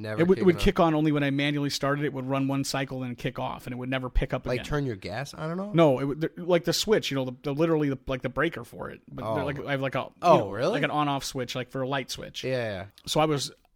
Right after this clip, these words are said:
Speaker 2: you know, then, then it's Saturday morning, and I'm telling my wife, I'm like, "Well, now look it, we're in the weekend, and if we call somebody, it's gonna cost, you know, a ton more money."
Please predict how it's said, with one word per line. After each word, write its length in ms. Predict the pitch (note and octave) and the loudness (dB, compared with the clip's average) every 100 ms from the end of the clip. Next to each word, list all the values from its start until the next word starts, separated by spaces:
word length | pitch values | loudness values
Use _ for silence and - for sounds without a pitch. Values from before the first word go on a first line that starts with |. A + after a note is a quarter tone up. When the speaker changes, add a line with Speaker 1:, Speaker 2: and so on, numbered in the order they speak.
| _ _ _ - | _ _ _ -2
Speaker 2:
you 100 | F#3 | 4
know, 120 | E3+ | 4
then, 220 | F3 F#3+ | 4 0
then 140 | F3 G#3 | 0 0
it's 140 | G3 | 0
Saturday 400 | - F#3 E3+ E3 | 0 2 0 0
morning, 260 | E3+ F3+ C3 | 0 0 0
and 80 | B2 | -4
I'm 80 | B2 | -2
telling 240 | D3+ D3 | 0 0
my 100 | C#3+ | 0
wife, 300 | D3+ E3 D3+ | 0 -2 -2
I'm 80 | D3 | -2
like, 160 | C3+ | -2
"Well, 100 | C#3+ | -2
now 200 | F3 G3 | 0 0
look 200 | D#3 A#2+ D#2+ | 0 -4 -10
it, 120 | - | -4
we're 140 | D#3+ | 0
in 60 | E3+ | 2
the 60 | |
weekend, 500 | D#3 E3+ D3 A#2+ G2+ C3+ | 2 0 -4 -8 -8 -4
and 100 | D3+ | -2
if 120 | D3+ | -2
we 60 | F3 | -4
call 240 | - E3 | -2 -2
somebody, 320 | D#3+ E3+ D#3+ D3+ | -2 -2 -2 -2
it's 100 | - | -2
gonna 160 | D3+ | -6
cost, 320 | - D3+ C#3+ | -2 -2 -2
you 80 | - | -2
know, 100 | C#3 | -2
a 40 | B2+ | -2
ton 320 | - D3+ D#3 | -2 0 2
more 160 | D3 C3+ | 2 0
money." 380 | B2+ B2 A#2+ | 0 -4 -6